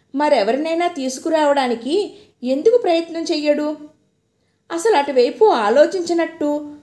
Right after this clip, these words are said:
పట్టించుకోనట్టు ఉంటాడేం? కళ్ళ ముందు కనిపిస్తున్న ఈ చీకటిలా శూన్యంగా ఉన్న జీవితంలోకి వెలుగు ఎలా తెచ్చుకోవాలి?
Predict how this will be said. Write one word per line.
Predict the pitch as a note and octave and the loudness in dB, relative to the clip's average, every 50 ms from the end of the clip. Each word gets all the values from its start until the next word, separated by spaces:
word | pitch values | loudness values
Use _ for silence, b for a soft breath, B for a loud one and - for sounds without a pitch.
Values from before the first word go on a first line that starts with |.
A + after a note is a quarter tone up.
| _ _ - | _ _ -8
పట్టించుకోనట్టు | - G#3 - - - F4 F#4 F4+ F4 E4+ E4+ D#4+ D#4+ E4 D#4+ E4 - F4+ | -8 -8 -8 -4 -2 -2 0 0 0 0 2 0 2 2 -2 0 2 2
ఉంటాడేం? | F#4 E4+ D4+ C#4+ C#4 D#4+ D#4 D#4+ D#4+ - F4+ A#4+ - - - - _ _ _ _ _ _ _ _ _ _ _ _ _ _ _ _ _ - | 2 2 2 0 0 0 0 2 4 2 2 2 0 -6 -16 -20 _ _ _ _ _ _ _ _ _ _ _ _ _ _ _ _ _ -14
కళ్ళ | A3+ F3+ F#3+ A#3 C#4+ | -10 -6 -4 -2 -2
ముందు | D#4 E4+ E4 D#4+ E4+ | -2 -2 -4 -4 -2
కనిపిస్తున్న | E4 D4+ D4 D4 - D4+ D4 - - - C#4+ C#4+ C#4+ | -2 -2 -4 -4 -4 -6 -8 -6 -6 -6 -4 -2 -2
ఈ | C4+ B3 B3 A#3+ | -2 -2 -4 -4
చీకటిలా | A#3+ - A3 A3 A#3+ A#3 C#4+ B3 A#3 A3+ A#3 A3+ A3+ A#3 A#3+ A#3+ B B B B B B _ - | -4 -2 -2 -2 0 0 0 0 0 0 0 0 0 -2 -4 -6 B B B B B B _ -10
శూన్యంగా | - C#4 C4+ D4 E4 F4 F4+ F#4 F#4 F4+ E4+ E4 D#4 | -8 -6 -4 0 0 2 2 2 2 2 4 4 4
ఉన్న | D4+ D4 D4 D4 C#4+ | 4 2 0 -2 -2
జీవితంలోకి | B3 A3 G#3+ A3 A#3 C#4 D4+ - E4 D#4+ D#4 D4 C4 C4 - A3 - - b b b b b _ - A#3 | -2 -2 -4 -4 -4 -4 -4 -4 -4 0 0 0 0 0 -2 -10 -14 -14 b b b b b _ -6 0
వెలుగు | A#3+ A#3+ C#4+ E4+ G#4 | 0 2 2 2 2
ఎలా | G4+ D#4+ A#3+ B3+ D4 | 2 2 2 0 -2
తెచ్చుకోవాలి? | E4+ E4+ F#4 E4+ F4 - D4 - D#4 D#4 D4+ D4+ D4 D4 D4 D4 D4 D4 | -2 -2 -4 -4 -4 -6 -4 2 4 4 6 6 4 4 2 0 -4 -4